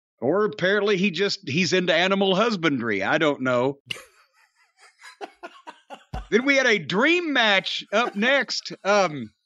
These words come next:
a dream match, they called it. I asked the question, "Whose dream? What kind of drugs and or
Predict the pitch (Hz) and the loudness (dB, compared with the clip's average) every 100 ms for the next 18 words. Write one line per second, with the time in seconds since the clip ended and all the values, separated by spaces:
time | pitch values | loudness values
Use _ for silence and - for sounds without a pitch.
0 | _ _ _ _ _ _ _ _ _ _ | _ _ _ _ _ _ _ _ _ _
1 | _ _ - 214 156 180 247 339 349 294 | _ _ -2 0 0 0 0 0 -2 -2
2 | 269 254 254 - - - - 147 220 214 | 0 0 -2 -4 -10 -12 -8 -2 -2 0
3 | 220 247 233 240 240 202 220 214 226 214 | 0 0 0 -2 0 0 2 2 2 0
4 | - 175 - 220 208 202 180 143 294 311 | -2 -4 0 0 0 0 -2 0 2 2
5 | 247 135 208 202 160 131 170 262 - 254 | 0 0 0 2 0 0 0 -2 -2 0
6 | 262 233 196 139 175 240 254 208 185 208 | 0 0 -2 -2 -2 0 0 -2 0 0
7 | 226 220 208 | 2 2 0